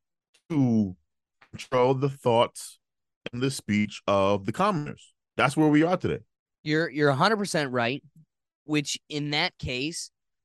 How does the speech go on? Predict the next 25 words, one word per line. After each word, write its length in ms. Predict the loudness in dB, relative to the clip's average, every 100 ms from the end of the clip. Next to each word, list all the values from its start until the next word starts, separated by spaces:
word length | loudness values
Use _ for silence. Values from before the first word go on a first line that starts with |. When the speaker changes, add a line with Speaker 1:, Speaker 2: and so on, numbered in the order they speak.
| -10
Speaker 2:
it 100 | -4
only 220 | -2 -4
comes 260 | -4 -8 -4
back 240 | -4 -4
to 80 | -6
the 60 | -12
point 340 | -8 -6 -6
of 320 | -4 -4 -6 _ _ -10
to 100 | -6
beat 300 | -4 -4 0
that 240 | 0 -2
tribe, 560 | -4 0 0 0 -4 -10 _ _ _
we 120 | -8 -4
need 120 | -4
to 80 | -4
stop 280 | -2 -2
thinking 260 | -2 -4 -2
of 60 | -2
ourselves 460 | -4 -2 -2 -2
as 100 | -8
a 40 | -2
bunch 240 | -2 0
of 80 | 0
little 200 | 2 2
tribes 520 | 2 2 2 -2